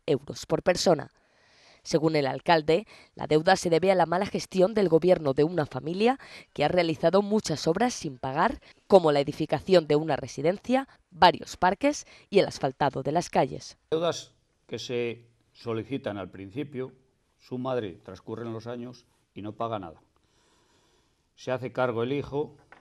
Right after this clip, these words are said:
Speaker 2: no paga las deudas, sino que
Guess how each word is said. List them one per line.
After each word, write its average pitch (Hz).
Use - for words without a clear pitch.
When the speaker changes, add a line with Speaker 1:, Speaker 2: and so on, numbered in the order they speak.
Speaker 2:
no 120
paga 107
las 107
deudas, 143
sino 113
que 104